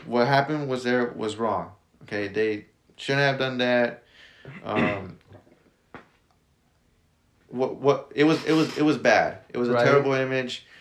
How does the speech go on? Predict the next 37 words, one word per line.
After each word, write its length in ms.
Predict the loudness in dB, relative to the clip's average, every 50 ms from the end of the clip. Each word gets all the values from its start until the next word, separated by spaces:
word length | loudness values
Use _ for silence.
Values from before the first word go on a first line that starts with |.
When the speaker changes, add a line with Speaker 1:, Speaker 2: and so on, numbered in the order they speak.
| -20 -20 -20 -14 -8 -6
Speaker 1:
And 200 | -4 -4 -4 -6 -4
it, 300 | -2 -2 -2 -2 -6 -10 -6
it, 420 | -4 -4 -4 -4 -8 -16 -10 -6
LeBron 440 | -4 -2 0 2 2 4 4 2 0
James, 640 | 0 0 0 2 2 0 0 -2 -6 -10 -16 -18 -20 -20 -20 -14
um, 360 | -10 -8 -8 -8 -8 -10 -14 -20 -20 _ _ -18
I'm 60 | -14 -14
gonna 80 | -10
say 120 | -6 -6 -6
it 60 | -6
right 120 | -6 -6
now. 140 | -8 -8 -10 -8
By 120 | -6 -4 -4
the 80 | -4
way, 140 | -4 -4 -6
he's 120 | -8 -10 -14
a 40 |
slave 320 | -16 -10 -6 -4 -4 -4 -4
owner. 280 | -4 -6 -8 -8 -10 -12 -16 -20 -20 -20 -20 -20 -16 -12
Speaker 2:
This 180 | -10 -10 -8
Speaker 1:
Okay. 180 | -8 -6 -6 -6
Speaker 2:
<laughs> 840 | -8 -10 -14 -16 -14 -10 -8 -2 2 2 2 2 2 0 2 2 4
this 280 | 8 8 6 6 8 6
motherfucker. 600 | 6 6 6 4 0 -2 -6 -10 -10 -8 -6 -2 2
Speaker 1:
Okay, 200 | 4 4 4 4 4 2 2
LeBron 460 | 2 2 2 4 6 6 6 4 4
James, 580 | 2 2 4 4 4 4 2 0 -2 -4 -6 -8 -10
he, 240 | -6 -4 -2 0 0
he 140 | 2 2
was 320 | 2 4 4 4 4 4 4
right. 260 | 4 4 4 4 2
It 180 | 0 -2 0 0
just, 420 | 0 0 0 0 -2 -8 -10 -8
it 140 | -6 -4 -2
shows 300 | 0 2 2 2 2 2
that 200 | 0 0 0 0
there's 360 | 0 0 0 0 -2 -6 -16